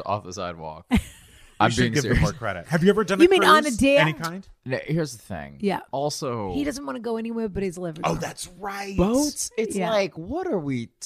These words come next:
Speaker 2: I,
Speaker 1: talking
Speaker 2: I am
Speaker 1: about?
Speaker 2: kind of with you,
Speaker 1: What?
Speaker 2: actually.
Speaker 1: <laughs> You just, like, out in the wa-, like, here's the thing. I've
Speaker 2: That's not
Speaker 1: done
Speaker 2: for
Speaker 1: it.
Speaker 2: us.
Speaker 1: It's not, look.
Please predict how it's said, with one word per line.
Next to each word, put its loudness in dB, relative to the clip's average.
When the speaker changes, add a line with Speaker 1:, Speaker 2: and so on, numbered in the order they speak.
Speaker 2:
I, 8
Speaker 1:
talking 6
Speaker 2:
I 4
am -4
Speaker 1:
about? 2
Speaker 2:
kind 0
of -6
with 0
you, -2
Speaker 1:
What? 10
Speaker 2:
actually. -2
Speaker 1:
<laughs> -
You -12
just, -2
like, -6
out -4
in -2
the 0
wa-, -2
like, -2
here's -2
the -10
thing. -2
I've 2
Speaker 2:
That's -8
not 4
Speaker 1:
done -2
Speaker 2:
for -6
Speaker 1:
it. -8
Speaker 2:
us. -16
Speaker 1:
It's -4
not, -2
look. -6